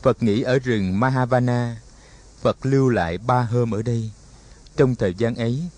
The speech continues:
Phật có thuyết pháp cho dân chúng, rồi Phật lại lên đường. Đi lần hồi trên mười hôm nữa, Phật về tới tu viện Trúc Lâm ở Dương Sa. Các đại đức Ca Diếp, Mục Kiền Liên và Kiều Trần Như thấy Phật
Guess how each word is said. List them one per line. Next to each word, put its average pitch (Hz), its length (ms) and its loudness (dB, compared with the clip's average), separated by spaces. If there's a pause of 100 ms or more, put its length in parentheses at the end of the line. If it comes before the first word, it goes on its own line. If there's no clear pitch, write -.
(300)
Phật - 180 0
có 147 100 2
thuyết 165 240 -2
pháp 147 400 -6
cho 139 80 2
dân 120 300 0
chúng, 139 300 -2 (560)
rồi 123 200 4
Phật 113 240 -2
lại 110 140 2
lên 139 280 0
đường. 98 320 -2 (600)
Đi 156 160 2
lần 107 240 2
hồi 98 320 -2
trên 139 260 2
mười 107 200 2
hôm 131 240 -2
nữa, 101 320 -4 (380)
Phật 98 260 0
về 104 160 0
tới 143 180 0 (100)
tu 139 120 0
viện 95 460 -4
Trúc - 200 -4
Lâm 117 280 0 (120)
ở 87 240 -6 (100)
Dương 117 260 -4
Sa. - 180 -10 (920)
Các 202 200 -2
đại 104 160 0
đức 127 120 -2 (180)
Ca 143 240 2
Diếp, 170 180 -2 (240)
Mục 113 260 -2
Kiền 98 180 -2
Liên 127 320 0 (220)
và 110 120 0
Kiều 104 200 -2
Trần 92 300 -2
Như 127 320 0
thấy 160 240 0
Phật 95 160 -4